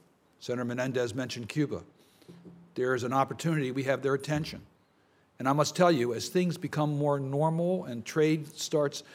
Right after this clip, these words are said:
you lose that leverage. So I appreciate your answer to Senator Shaheen, and I agree with you that in the trade agreements, we hope that we'll see stronger labor protections,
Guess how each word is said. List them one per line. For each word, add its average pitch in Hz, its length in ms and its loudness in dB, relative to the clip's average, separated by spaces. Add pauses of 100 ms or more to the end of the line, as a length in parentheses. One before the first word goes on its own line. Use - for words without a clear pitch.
(220)
you 151 280 0
lose 165 380 8
that 156 200 6
leverage. 131 580 2 (1300)
So 151 560 2 (520)
I 160 160 0
appreciate 175 600 2
your 170 100 4
answer 165 500 0 (200)
to 156 120 -8
Senator 147 400 -4
Shaheen, 151 460 -4
and 139 100 0
I 143 120 4
agree 147 280 2
with 147 220 0
you 101 160 -10 (960)
that 131 280 2
in 135 100 -4
the 131 80 -4
trade 165 280 2
agreements, 151 600 -2
we 139 140 -4
hope 151 360 2
that 139 140 -6
we'll 135 120 -2
see 143 520 -2
stronger 139 520 -2
labor 135 320 0
protections, 147 800 -6